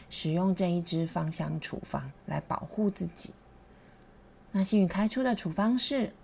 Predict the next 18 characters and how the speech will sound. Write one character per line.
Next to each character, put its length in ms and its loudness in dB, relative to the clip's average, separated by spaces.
欧 180 6
白 320 0
芷 340 -6
根 320 2
加 240 -2
上 320 -2
丁 260 6
香 420 2
加 220 0
上 320 -2
葡 240 0
萄 320 -2
柚 260 2
再 160 -4
加 240 -4
上 320 -2
茉 260 6
莉。 260 4